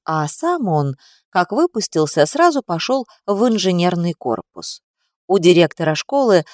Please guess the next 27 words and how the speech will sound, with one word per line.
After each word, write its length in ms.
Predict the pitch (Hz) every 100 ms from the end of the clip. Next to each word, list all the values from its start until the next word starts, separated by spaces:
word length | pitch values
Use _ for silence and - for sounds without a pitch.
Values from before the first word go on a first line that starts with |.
| -
какой-то 420 | - 190 220 214 220
родственник 580 | 262 - 185 190 180
занимал 560 | 165 180 185 202 220 202
там 280 | 185 180 170
высокий 500 | 175 - 190 208 254 -
пост, 320 | 165 123 - _ _
и 140 | 175 170
по 120 | 165
договоренности 920 | 151 147 143 143 156 147 131 - 117
с 120 | -
ним 280 | 151 202 294 - _ _
тех, 260 | 208 170 -
кто 380 | - 165 147 - _ _
посмышленнее, 960 | 190 - 156 147 170 214 285 254 233
сразу 540 | 214 220 269 311 262 254 _ _ _
в 60 | -
семнадцать 640 | 214 196 165 139 - -
лет 260 | 277 330 208
брали 360 | 165 214 233
на 220 | 190 170
обучение. 760 | 160 156 - - 127 113 95 80 _ _ -
У 100 | 262
Питера 420 | - 370 302 254
с 80 | 233
математикой 680 | 220 - 226 254 233 - 214
хорошо 540 | - 196 202 - 311
было, 360 | 160 143 123